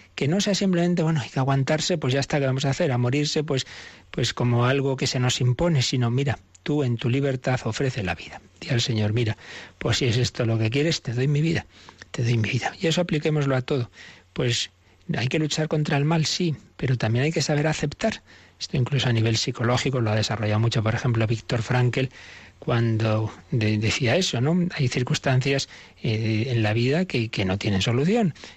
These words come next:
Y hoy lo que tiene solución hay que intentar ponerla, pero lo que no, lo único, lo que no puede-, debemos hacer es darnos cabezazos y desanimarnos y desesperarnos o suicidarnos, como hacían compañeros suyos en los campos de concentración nazis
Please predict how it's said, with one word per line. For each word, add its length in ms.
Y 60
hoy 260
lo 80
que 100
tiene 200
solución 300
hay 80
que 80
intentar 340
ponerla, 440
pero 200
lo 120
que 120
no, 180
lo 100
único, 280
lo 160
que 100
no 120
puede-, 180
debemos 300
hacer 180
es 80
darnos 300
cabezazos 580
y 80
desanimarnos 680
y 60
desesperarnos 720
o 80
suicidarnos, 680
como 180
hacían 260
compañeros 640
suyos 420
en 180
los 160
campos 340
de 100
concentración 640
nazis 400